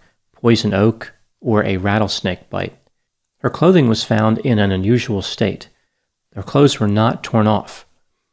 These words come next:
Her belt had been unbuckled, her jeans unzipped, and her bra unhooked. It could have been that she removed her clothing before dying. The police said that Richardson's clothing was removed by animals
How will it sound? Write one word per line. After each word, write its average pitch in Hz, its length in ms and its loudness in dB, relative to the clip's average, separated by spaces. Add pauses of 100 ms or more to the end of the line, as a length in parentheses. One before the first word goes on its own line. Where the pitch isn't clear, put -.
(220)
Her - 140 -4
belt 117 320 0
had 117 160 -2
been 104 120 0
unbuckled, 117 640 0 (480)
her 107 180 -6
jeans 113 420 2
unzipped, 110 640 0 (380)
and 92 100 -12
her 101 100 -2
bra 110 420 0
unhooked. 104 640 -4 (480)
It 131 100 -8
could - 140 2
have 151 80 4
been 127 100 4
that 117 140 2
she - 120 -2
removed 110 340 4
her 110 100 0
clothing 113 380 2
before 92 280 -6
dying. 107 500 0 (560)
The - 80 -6
police - 260 2
said 120 140 0
that 110 80 0
Richardson's 123 520 -2
clothing 107 360 2
was 98 160 -2
removed 101 380 2
by 92 180 -4
animals 131 720 0